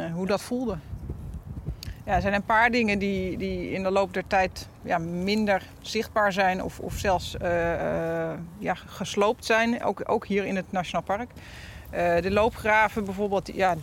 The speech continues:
soms stuiven die dicht. Ja, duinen stuiven. Eh, maar dan is het heel belangrijk om ze wel eerst vastgelegd te hebben.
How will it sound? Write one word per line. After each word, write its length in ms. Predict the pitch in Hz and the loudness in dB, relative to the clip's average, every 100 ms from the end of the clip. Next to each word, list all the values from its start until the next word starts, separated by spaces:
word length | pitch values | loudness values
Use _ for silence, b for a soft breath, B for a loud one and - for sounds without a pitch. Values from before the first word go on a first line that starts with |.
| - - | -6 -6
soms 260 | 214 202 | -4 -2
stuiven 380 | - 214 185 202 | 2 4 4 2
die 120 | 175 | 0
dicht. 320 | 196 190 - | 2 0 -2
Ja, 180 | - 190 | 0 0
duinen 320 | 180 202 190 | 2 0 0
stuiven. 420 | 160 208 214 170 160 B B B B B B - | -2 0 0 -2 -10 B B B B B B -10
Eh, 120 | - 185 180 180 | -2 0 2 2
maar 160 | 190 | 2
dan 100 | 208 | 2
is 100 | 220 | 4
het 60 | 247 | 4
heel 100 | 233 | 4
belangrijk 400 | 233 214 208 208 | 6 6 6 4
om 120 | 220 | 2
ze 80 | 208 | 4
wel 120 | 226 | 4
eerst 200 | 185 233 | 4 0
vastgelegd 540 | - - - 175 165 - | 0 -2 -2 -2 -2 -2
te 60 | |
hebben. 300 | 165 165 165 | -4 -2 -6